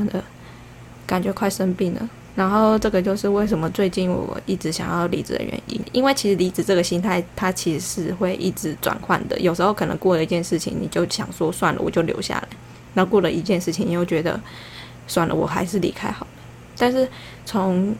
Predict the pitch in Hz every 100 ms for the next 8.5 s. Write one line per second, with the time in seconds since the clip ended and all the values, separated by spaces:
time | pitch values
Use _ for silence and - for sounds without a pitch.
0 | - 226 220 180 196 202 196 196 202 190
1 | - - - - - 180 180 202 - 185
2 | - - - 220 208 202 185 180 196 202
3 | 180 - 196 165 151 - - 175 - 175
4 | 196 190 165 - - 156 143 - - -
5 | 190 202 - - - - - 175 170 175
6 | 190 185 180 180 185 170 170 165 180 165
7 | - 170 170 180 180 - 190 - - -
8 | 226 180 185 185